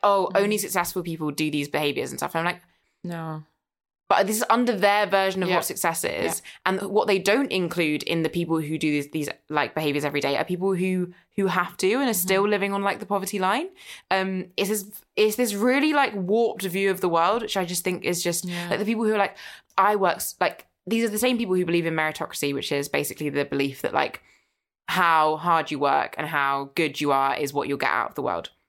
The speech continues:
Speaker 1: Um, and it, these are the same people who, like, who will be like, "Yeah, we live in a meritocracy. Like,
Speaker 2: Mm.
Speaker 1: um, it's just because I've worked hard that I have good things in the world." Um, but then what, what, what does everyone else,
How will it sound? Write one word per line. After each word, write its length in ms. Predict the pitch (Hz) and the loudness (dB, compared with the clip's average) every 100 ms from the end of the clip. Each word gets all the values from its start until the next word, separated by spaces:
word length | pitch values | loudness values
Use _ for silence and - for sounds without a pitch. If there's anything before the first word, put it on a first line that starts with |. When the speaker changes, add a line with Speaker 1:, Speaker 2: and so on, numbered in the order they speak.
| _ _ _ _ _ _ _ | _ _ _ _ _ _ _
Speaker 1:
Um, 360 | 156 147 147 143 - _ _ | -2 -2 -4 -10 -14 _ _
and 100 | 190 | -2
it, 160 | - - | -2 -2
these 160 | 202 | 0
are 40 | 196 | 0
the 60 | |
same 200 | 202 180 | 0 0
people 220 | 175 170 151 | 0 -2 -2
who, 280 | 151 147 - - | 0 -2 -4 -4
like, 180 | 147 - | -4 -2
who 140 | 156 | -4
will 80 | 151 | -2
be 140 | 156 | 0
like, 280 | 147 139 - _ 185 | 0 0 -4 _ -4
"Yeah, 300 | 185 165 - | 0 0 -2
we 120 | 156 | -2
live 140 | 160 160 | 0 0
in 100 | 151 | 0
a 20 | |
meritocracy. 560 | 147 - - - 202 180 | -2 -4 -6 -4 -2 0
Like, 280 | 143 - - - - | -2 -4 -12 -14 -10
Speaker 2:
Mm. 220 | 180 175 | -8 -4
Speaker 1:
um, 260 | 151 143 139 175 | -2 -2 -4 -2
it's 140 | 175 | 0
just 200 | 185 170 | 0 0
because 240 | 170 175 165 | 0 2 2
I've 120 | 151 | 4
worked 260 | 160 - | 2 2
hard 280 | - 156 151 | 2 2 2
that 100 | - | 0
I 40 | 143 | -2
have 260 | 147 139 | -2 -2
good 160 | 135 131 | -4 -4
things 220 | 104 - | -4 -6
in 60 | - | -4
the 60 | |
world." 280 | - 92 - - - - - | -2 -2 -4 -10 -20 -12 -2
Um, 240 | 156 143 135 | 0 0 0
but 100 | 175 | 2
then 380 | 185 170 160 - _ _ _ _ _ _ | 2 0 -4 -8 _ _ _ _ _ _
what, 280 | 170 185 190 | 0 2 2
what, 240 | 196 - | 2 2
what 120 | 185 190 | 2 2
does 120 | 190 | 2
everyone 220 | 185 180 | 2 2
else, 200 | 190 | 2